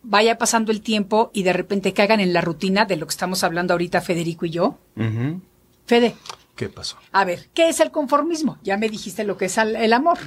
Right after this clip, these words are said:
Speaker 2: Pues mira, lo que creo que es, el conformismo es eso, es, es, es perder, tirar la toalla.
Speaker 1: Sí.
Speaker 2: Perder como la batalla, como decir... Ay,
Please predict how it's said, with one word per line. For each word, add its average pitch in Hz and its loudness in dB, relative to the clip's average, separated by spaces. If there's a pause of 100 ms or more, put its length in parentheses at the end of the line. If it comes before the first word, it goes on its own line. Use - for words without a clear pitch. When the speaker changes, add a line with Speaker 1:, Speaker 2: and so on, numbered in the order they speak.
Speaker 2:
Pues 151 0
mira, 165 4
lo 123 0
que 127 2 (100)
creo 160 4
que 120 0
es, 165 -4 (100)
el 127 -4
conformismo 170 2
es 185 0
eso, 180 0
es, 147 0
es, 160 -2
es 165 -2 (420)
perder, 156 2 (1080)
tirar 190 4
la 170 2
toalla. 117 -2
Speaker 1:
Sí. 175 -2
Speaker 2:
Perder 156 0
como 143 0
la 131 4
batalla, 156 2
como 143 -2
decir... 147 -2 (680)
Ay, 208 0